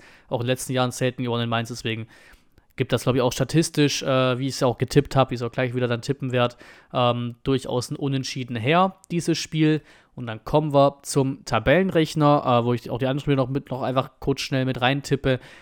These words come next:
Freiburg gegen Wolfsburg ist für mich ein Heimsieg für Freiburg, ähm, sag mal eins null. Immer so, äh, immer so ein bisschen das Problem jetzt wieder aktuell,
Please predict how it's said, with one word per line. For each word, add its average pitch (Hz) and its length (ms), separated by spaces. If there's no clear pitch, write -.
Freiburg 131 840
gegen 127 560
Wolfsburg 135 600
ist 123 120
für - 60
mich 123 160
ein 120 140
Heimsieg 123 360
für 123 120
Freiburg, 139 640
ähm, 120 260
sag 113 160
mal 113 120
eins 110 220
null. 147 300
Immer 180 120
so, 147 300
äh, 156 140
immer 185 140
so - 60
ein - 60
bisschen 180 220
das 156 100
Problem 147 340
jetzt 143 180
wieder 123 160
aktuell, 135 440